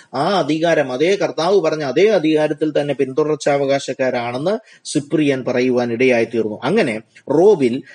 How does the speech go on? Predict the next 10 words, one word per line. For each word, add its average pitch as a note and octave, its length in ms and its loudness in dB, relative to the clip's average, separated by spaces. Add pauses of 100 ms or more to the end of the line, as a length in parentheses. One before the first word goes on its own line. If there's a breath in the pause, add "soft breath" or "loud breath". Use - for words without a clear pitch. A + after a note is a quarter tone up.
(140 loud breath)
സഭാ F#3+ 600 -2
ഐക്യത്തിന്റെ C#3+ 800 0 (320)
കേന്ദ്രമായി E3+ 960 2 (260 loud breath)
പരിഗണിക്കപ്പെട്ടു. B2 800 0 (120)
മനസ്സിലാക്കണം. D#3 600 -2 (240 soft breath)
അപ്പോൾ F#3+ 340 2 (280 loud breath)
അന്നുണ്ടായിരുന്ന C#3 920 2 (180)
ആ G3+ 240 0
മുഖ്യധാര D3+ 640 2
സഭ, B2+ 300 -2